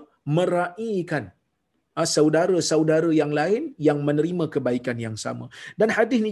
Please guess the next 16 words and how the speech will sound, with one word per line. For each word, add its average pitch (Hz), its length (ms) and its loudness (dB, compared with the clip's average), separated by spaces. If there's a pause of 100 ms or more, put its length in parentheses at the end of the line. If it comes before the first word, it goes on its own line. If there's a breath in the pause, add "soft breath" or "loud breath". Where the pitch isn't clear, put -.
juga 196 160 4
membuktikan 185 720 -2
kepada 165 240 0 (120)
kita 196 120 -6
iman 175 400 -4
itu 175 240 -4
bertambah 156 480 -2
dan 135 160 -6
berkurang. 123 400 -8 (720)
Ah, 123 160 -6
di 131 80 -2
sisi 151 240 -4
ahli 147 160 -2
sunnah, 185 320 -6 (120)
iman 160 260 -6
bertambah 147 420 -6